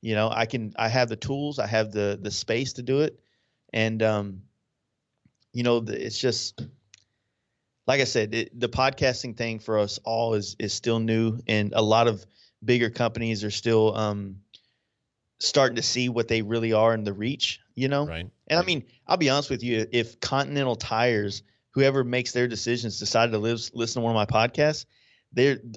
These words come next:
Speaker 1: they're not gonna go, "This dude's gonna sell a shit ton of tires for us," even though I know I will. The problem is, is that I don't come across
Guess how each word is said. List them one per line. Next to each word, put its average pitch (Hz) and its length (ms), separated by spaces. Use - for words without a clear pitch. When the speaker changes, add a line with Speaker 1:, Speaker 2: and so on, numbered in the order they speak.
Speaker 1:
they're 156 160
not 180 200
gonna 147 160
go, 117 260
"This 151 300
dude's 139 300
gonna 135 220
sell 139 280
a 117 40
shit 139 240
ton 131 120
of 113 80
tires 139 400
for 104 220
us," - 220
even 175 280
though 170 120
I 147 120
know 156 180
I 127 120
will. 120 440
The 139 120
problem 151 360
is, 127 240
is 113 120
that 120 220
I 123 100
don't 131 180
come 123 220
across 120 600